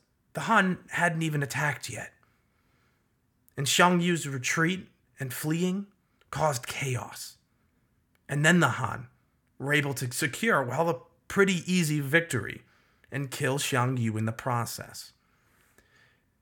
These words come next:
And after Liu Bang of Han won the decisive battle at Gaixia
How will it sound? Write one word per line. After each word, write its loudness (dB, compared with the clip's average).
And 2
after 2
Liu 2
Bang 0
of -2
Han 0
won 2
the 0
decisive -2
battle -2
at -10
Gaixia -2